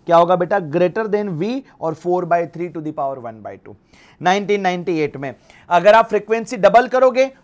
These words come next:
तो काइनेटिक एनर्जी more than double हो जाएगा, stopping potential more than double हो जाएगा, इंटेंसिटी को डबल करोगे तो करंट डबल हो जाएगा। ये बात आपको ध्यान रखनी है, ठीक है।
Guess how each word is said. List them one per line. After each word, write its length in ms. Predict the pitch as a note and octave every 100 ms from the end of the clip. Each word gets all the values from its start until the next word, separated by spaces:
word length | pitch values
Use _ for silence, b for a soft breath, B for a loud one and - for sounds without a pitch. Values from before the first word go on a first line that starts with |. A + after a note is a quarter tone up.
| -
तो 60 | G3+
काइनेटिक 460 | G#3 G#3 G#3+ G#3+
एनर्जी 340 | G#3+ A3+ G#3 B3+
more 240 | G3+ G3+
than 180 | F#3 F#3+
double 180 | E3+ D#3+
हो 80 | D3+
जाएगा, 320 | C#3+ C#3 D3+
stopping 500 | - G#3 F#3+ A3 A3
potential 500 | A3 A#3 A3 C#4 A#3+
more 220 | F#3 F#3
than 200 | F3 F3+
double 200 | D#3 D3+
हो 80 | C#3+
जाएगा, 380 | C3+ B2+ B2+ C3 b b b _ _ -
इंटेंसिटी 600 | G#3 A3 A#3 A#3+ C#4 D#4
को 100 | D4+
डबल 260 | D4 D4 D4
करोगे 340 | C#4+ C#4 C4+
तो 120 | D#4 D4 -
करंट 320 | C#4 E4 C4
डबल 280 | A#3+ A3 F#3+
हो 80 | D#3
जाएगा। 320 | C#3+ A#2 G#2+
ये 240 | C#3 G3
बात 220 | A3+ G#3+
आपको 240 | G#3 - F3
ध्यान 280 | D#3+ D#3 C#3
रखनी 200 | A#2+ C#3+
है, 60 |
ठीक 220 | F#3 G3+
है। 100 | B3+